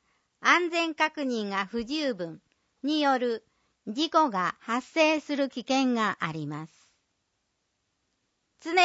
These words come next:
日頃から危険物の取り扱いには十分注意するよう心がけてください。今一度、危険物の正しい取り扱いをお互いに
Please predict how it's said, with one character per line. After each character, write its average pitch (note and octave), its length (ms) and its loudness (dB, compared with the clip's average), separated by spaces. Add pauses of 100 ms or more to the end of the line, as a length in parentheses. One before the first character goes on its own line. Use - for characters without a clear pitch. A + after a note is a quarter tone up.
(100)
日 D4 160 -2
頃 C4+ 300 2
か - 180 2
ら G#3+ 240 -2 (380)
危 C4 200 -12
険 E4+ 260 2
物 C#4+ 260 -6
の F#3 160 -2
取 A#3+ 260 -4
り C#4+ 80 0
扱 C4+ 460 -2
い B3+ 80 -2
に A#3 200 -4
は D#3 200 -6 (720)
十 E4 300 -2
分 D4+ 360 -4 (100)
注 E4+ 300 -2
意 B3+ 160 -4
す B3 200 -8
る D4 160 -4
よ C#4 380 0
う - 20 -20 (100)
心 D#4+ 380 2
が D#4+ 140 0
け C4 120 -4
て G#3 120 -4
く F#3 120 -10
だ E3 160 -8
さ D#3+ 220 -14
い。 - 120 -18 (1900)
今 D#4+ 340 4
一 C#4+ 400 -4
度、 B3 280 2 (420)
危 C4+ 200 -8
険 F4+ 240 2
物 C4+ 240 -6
の F#3 200 -2
正 C4+ 380 -2
し C#4 280 -6
い E3+ 40 -10
取 A3+ 260 -4
り C#4+ 80 2
扱 B3+ 400 0
い A3 120 -2
を G3+ 240 -2 (540)
お A#3+ 120 0
互 D#4 440 4
い - 40 0
に C4+ 320 -2